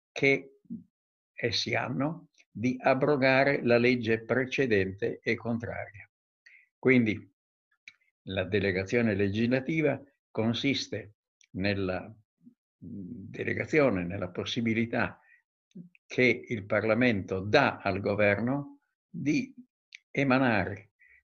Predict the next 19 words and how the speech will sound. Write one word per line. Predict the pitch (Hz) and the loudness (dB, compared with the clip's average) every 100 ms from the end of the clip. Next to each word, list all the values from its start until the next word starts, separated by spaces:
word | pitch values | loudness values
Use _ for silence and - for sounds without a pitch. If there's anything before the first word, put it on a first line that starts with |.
| - | -2
dei | 107 110 | 0 2
decreti | 107 107 147 143 107 | 0 0 0 0 -2
legislativi | 107 113 135 160 160 110 120 143 - | -2 -2 0 -2 0 0 0 -4 -8
con | - 131 143 - | 0 2 2 -2
forza | - 95 90 - - - _ | 0 0 0 -8 -8 -8 _
di | 117 107 - | -2 -2 -2
legge. | 110 104 90 - - - _ _ _ _ - _ - - - _ - | 2 2 2 -4 -10 -16 _ _ _ _ -20 _ -20 -20 -20 _ -2
Questa | 175 180 - 143 135 | 2 2 4 6 6
delegazione | 127 127 127 123 123 135 131 113 104 101 - _ _ - | 4 2 4 2 2 0 2 0 0 -4 -14 _ _ -2
legislativa, | 113 104 107 107 98 139 95 82 | -2 0 0 0 2 2 4 2
quindi | 104 90 92 95 | -2 -2 -4 2
dal | 135 120 | 2 4
Parlamento | 101 101 107 131 123 101 - | 2 4 4 2 2 0 0
al | - 131 110 | 0 0 2
governo, | 104 107 101 90 95 110 - _ - - - | 2 4 4 4 -2 -6 -12 _ -20 -20 -6
avviene | 131 147 160 135 113 - | -4 0 2 4 2 0
per | 113 | -2
lo | 156 143 | -2 0
più | 127 131 - | 2 2 0